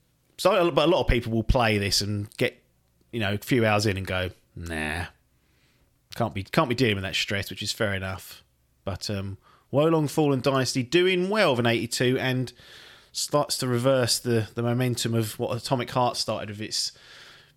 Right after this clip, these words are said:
low to mid seventies, um, on that Game Pass third party side of things. Good to see, and good for people out there who just wanna try a Souls-like game. This feel, this sounds like one, if you've been a bit put off by the, the brutality of the others, this is one to try,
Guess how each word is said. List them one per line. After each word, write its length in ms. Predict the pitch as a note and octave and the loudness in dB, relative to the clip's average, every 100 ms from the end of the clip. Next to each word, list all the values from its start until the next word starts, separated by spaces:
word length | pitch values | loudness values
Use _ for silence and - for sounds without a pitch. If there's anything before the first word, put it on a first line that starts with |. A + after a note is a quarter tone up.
| _ | _
low 280 | A#2 B2 A#2 | -2 2 2
to 140 | A2 A#2 | 2 2
mid 200 | A2+ A2 | 0 0
seventies, 800 | - C3 A2+ F2+ G#2 G#2 - - _ _ _ _ _ _ | 2 2 0 -2 -2 -2 -4 -6 _ _ _ _ _ _
um, 240 | - G#2 G#2+ | -8 -6 -6
on 120 | A2 | -6
that 160 | G#2+ - | -6 -2
Game 240 | A#2 A2 | -2 -2
Pass 280 | - G#2 - | -4 -2 -2
third 240 | A#2 G#2 | 0 -2
party 280 | - A#2 F2 | 0 0 0
side 240 | G#2 G2 F#2 | -4 -6 -6
of 60 | |
things. 220 | G2+ G2 | -8 -6
Good 180 | - C3+ | -2 -2
to 100 | - | 0
see, 540 | - - A2 G#2 A2+ - _ _ _ - | 2 4 4 2 0 -4 _ _ _ -10
and 160 | G#2+ | -2
good 160 | D3+ D#3 | 0 0
for 100 | - | 0
people 280 | D#3+ C#3 C#3 | 0 4 4
out 60 | |
there 80 | C3+ | 4
who 40 | C3+ | 2
just 100 | C#3 | 2
wanna 120 | B2 | 0
try 380 | - D3 A#2 A2 | 2 4 4 4
a 40 | |
Souls-like 460 | A2 C3+ B2 B2+ A#2 | 4 4 4 2 2
game. 200 | C#3 A2+ | 2 4
This 160 | A#2+ | 2
feel, 260 | - D3+ C#3 | 2 4 4
this 180 | B2 B2+ | 2 2
sounds 400 | D#3+ D#3 D3 B2 | 4 4 4 4
like 240 | A2+ A2 | 2 2
one, 360 | B2 B2 A#2+ A#2 | 2 2 2 -2
if 160 | - | -4
you've 260 | B2+ A#2 - - - - - - _ | -2 -2 -4 -14 -20 -20 -20 -20 _
been 180 | C3+ B2+ | 2 2
a 80 | A#2 | 4
bit 400 | C#3+ A#2+ - - | 2 2 -4 0
put 120 | D3+ | 2
off 260 | C#3+ A#2+ - | 4 2 2
by 180 | B2 | 2
the, 260 | A#2 A2+ A2 | 4 4 2
the 60 | A#2+ | 0
brutality 500 | A#2+ B2+ - C#3+ C3 | 0 2 2 2 2
of 60 | G2+ | 0
the 60 | |
others, 180 | G2 G2+ | 0 0
this 120 | C3 | 0
is 80 | - | 0
one 160 | C3 A2+ | 0 0
to 60 | - | 0
try, 540 | - D3 F#2+ A2 A#2+ | 2 4 4 2 0